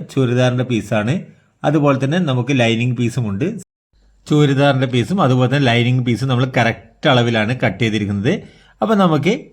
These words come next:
ഇതുപോലെ ചുരിദാറിൻ്റെ പീസും അതുപോലെ തന്നെ നമ്മുടെ ലൈനിങ് പീസിനെ നമുക്ക് ഒരുപോലെ കറക്റ്റായി വെച്ച് കൊടുക്കുക. അതിനുശേഷം നമുക്ക് നെക്കിൻ്റെ വൈഡ്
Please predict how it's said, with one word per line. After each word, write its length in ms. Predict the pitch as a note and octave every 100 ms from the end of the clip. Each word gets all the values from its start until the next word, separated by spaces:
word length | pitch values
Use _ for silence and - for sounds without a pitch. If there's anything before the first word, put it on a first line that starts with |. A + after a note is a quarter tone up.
| - D3
ഇതുപോലെ 380 | C3+ G#2+ G2+ F#2 - _ -
ചുരിദാറിൻ്റെ 680 | C3+ B2+ A#2+ A#2+ A2 A2 F3 - -
പീസും 340 | A#2 G2 F#3 - - -
അതുപോലെ 280 | A#2+ A#2 G#2 F#2
തന്നെ 140 | D#3
നമ്മുടെ 200 | C3+ A2+ A2+
ലൈനിങ് 360 | A2+ B2+ C#3 B2
പീസിനെ 340 | G#2+ F#2 G2+ D#3 F3+
നമുക്ക് 260 | A2+ G#2+ C#3+ D3+
ഒരുപോലെ 580 | B2 B2+ A#2+ A#2+ A2 D3 - - _ _ C3+
കറക്റ്റായി 580 | C3+ C3 - B2 A2 G3
വെച്ച് 160 | A#3 G3
കൊടുക്കുക. 280 | C3 F#2 F#2 - _ _ - _ _ _ _ _ _ _ _ F#3
അതിനുശേഷം 500 | F#3 F#3+ - C3 F3 D3+
നമുക്ക് 280 | B2 A#2+ E3+ C#3+
നെക്കിൻ്റെ 340 | B2 C#3+ C#3+ C3+
വൈഡ് 360 | C#3 D3 D#3